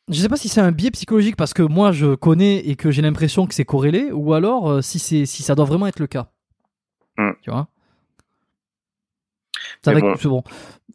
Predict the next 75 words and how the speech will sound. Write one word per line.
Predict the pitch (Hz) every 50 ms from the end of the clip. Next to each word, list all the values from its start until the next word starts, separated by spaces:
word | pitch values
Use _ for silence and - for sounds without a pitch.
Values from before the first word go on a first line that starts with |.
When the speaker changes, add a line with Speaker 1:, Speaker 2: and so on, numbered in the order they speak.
| - -
Speaker 1:
Fait-, | - 175 - - 151 - - - - _ -
laissez, | 147 147 143 - - 190 180
euh, | 170 151 147
les, | 139 147 143
contactez-moi, | - - 190 170 202 190 - - 262 302 339 294 214
di-, | 160 147 -
enfin, | - - 143 -
contactez-moi, | - 139 - 135 - - 139 120 127 131 123
Speaker 2:
<laughs> |
Speaker 1:
euh, | 117 113 113 110 113 113 113 113 113 117 - -
je | 117 123 117 123
reçois, | 131 127 - 156 143 127
je | 120
reçois | 127 120 - 139
de, | 139 123 123
de | 120 123
temps | 123 - 131 127
en |
temps | 123 139 139
des | 131 131
messages, | 135 147 - - 208 202 185
il | 143 123
y |
en | 120
a | 120
qui | - -
me | 123
disent, « | 123 123
Je | 123
suis | -
pas | - 135
d'accord, | 131 143 - - 185 180 185
je | -
suis | - -
d'accord. », | 120 120 - - 156 160 160 147 127
euh. | 113 110 107 - - - - - -
Speaker 2:
Mais | 117
c'est | 110 - 151
vrai, | 170 180
hein, | 165
je | 147 151
Speaker 1:
Il | 143
y | 135
a |
des | 147
Speaker 2:
connais, | 135 120
Speaker 1:
fois, | 226 220
je | -
me | 156 147
Speaker 2:
euh, |
Speaker 1:
demande | 147 156 180 208
comment | 202 - 156 156
on |
peut | 143 147
pas | - - 151
être, | 139 143 -
ne | - 139 135 135
pas | - - 147
être | 139
d'accord | 135 143 131 - 165 147
avec | 139 135 -
moi, | 202
parce | 196 160
Speaker 2:
je | -
Speaker 1:
que | 139
je | 127
Speaker 2:
connais | 127 131 123
Speaker 1:
donne | 110
pas | -
Speaker 2:
vraiment, | 135 147 160 165
Speaker 1:
rarement | 156 - 151 151 156 156
mon | 147 143
Speaker 2:
euh, |
Speaker 1:
avis, | 143 165 240 262
mais | 175 131